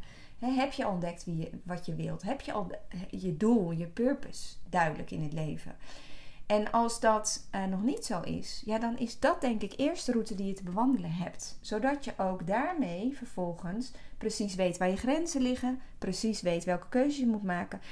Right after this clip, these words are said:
maar ook weet of je dus juist nu in de actie mag gaan om je energielevel op te krikken, of juist dat het voor jou nodig is om weer activiteiten af te bouwen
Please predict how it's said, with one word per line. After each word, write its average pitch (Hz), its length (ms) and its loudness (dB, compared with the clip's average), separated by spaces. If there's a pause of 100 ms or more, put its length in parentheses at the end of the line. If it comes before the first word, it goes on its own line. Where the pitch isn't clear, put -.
(120)
maar 175 240 -4
ook 285 280 8
weet - 440 -2
of 254 240 2
je 220 120 0
dus 180 180 -2
juist 185 520 -4
nu 170 300 0 (200)
in 160 100 -2
de - 100 -2
actie 359 480 2
mag - 160 -2
gaan 349 260 2 (120)
om 262 160 8
je 269 100 6
energielevel 269 640 6
op - 120 2
te 262 100 0
krikken, - 380 2 (440)
of 214 300 6
juist 180 300 8
dat 180 120 4
het 175 160 -4
voor 170 100 -2
jou 165 160 2
nodig 165 340 -2
is 165 220 -2
om 165 180 0
weer 160 180 2
activiteiten 175 720 0
af 440 220 8
te - 120 4
bouwen 170 400 6